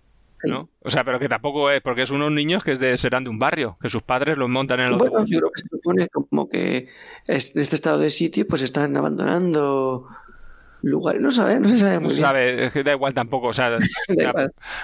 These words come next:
Speaker 1: porque da, en realidad lo que importa es la escena. Entonces, ¿qué? Van los niños en el autobús y ¿qué pasa?
Speaker 2: Nada, los malos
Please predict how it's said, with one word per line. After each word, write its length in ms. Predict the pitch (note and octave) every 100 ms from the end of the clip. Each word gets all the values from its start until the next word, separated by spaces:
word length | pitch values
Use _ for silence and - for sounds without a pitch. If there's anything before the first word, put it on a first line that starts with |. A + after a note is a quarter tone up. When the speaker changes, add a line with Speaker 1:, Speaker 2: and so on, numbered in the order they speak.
| -
Speaker 1:
porque 240 | C3 B2
da, 180 | C3+ C#3+
en 240 | - - B2
realidad 280 | B2 B2+ C#3
lo 80 | D3
que 80 |
importa 320 | C#3 C#3+ C#3+ D3
es 60 |
la 60 | C3
escena. 440 | - C3 A2 A2 -
Entonces, 300 | A#2+ C3+ C3
¿qué? 180 | C#3 A2+
Van 240 | C3+ D3
los 100 | C#3+
niños 200 | D3 C#3
en 40 | C#3
el 40 |
autobús 280 | C3+ D#3 D3
y 40 |
¿qué 80 | A#2
pasa? 240 | A2 A2 - _ - - -
Speaker 2:
Nada, 240 | E3 A3+
los 160 | D3+ C3+
malos 440 | D#3+ F3+ F#3